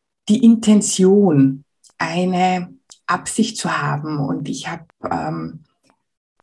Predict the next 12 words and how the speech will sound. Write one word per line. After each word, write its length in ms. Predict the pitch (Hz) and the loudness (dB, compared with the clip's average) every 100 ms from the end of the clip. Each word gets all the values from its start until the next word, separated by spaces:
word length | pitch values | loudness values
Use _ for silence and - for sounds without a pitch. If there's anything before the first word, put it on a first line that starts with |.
| _ _ _ _ _ _ _ _ _ | _ _ _ _ _ _ _ _ _
ich 180 | - - | -8 -8
glaube, 320 | - 156 185 | -6 -4 2
dass 200 | 262 220 | 4 4
wir 160 | 220 - | 0 -4
alle 280 | - 180 226 | -4 -2 2
irgendwie 920 | 269 214 220 226 220 196 214 233 226 - _ | 4 6 4 6 4 6 4 4 2 -8 _
ganz 340 | - 180 262 262 | -6 2 2 2
tief 280 | 277 262 - | 0 -2 0
drinnen 460 | 202 208 233 240 240 | 4 6 6 4 -2
einen 580 | 185 190 202 202 196 - | -4 -2 -2 -2 -4 -8
Wunsch 880 | 175 185 220 247 240 220 - - - _ _ - | -4 4 6 8 6 2 -2 -10 -16 _ _ -14
haben. 760 | - 156 156 156 151 143 143 | -8 -4 -2 -2 2 0 0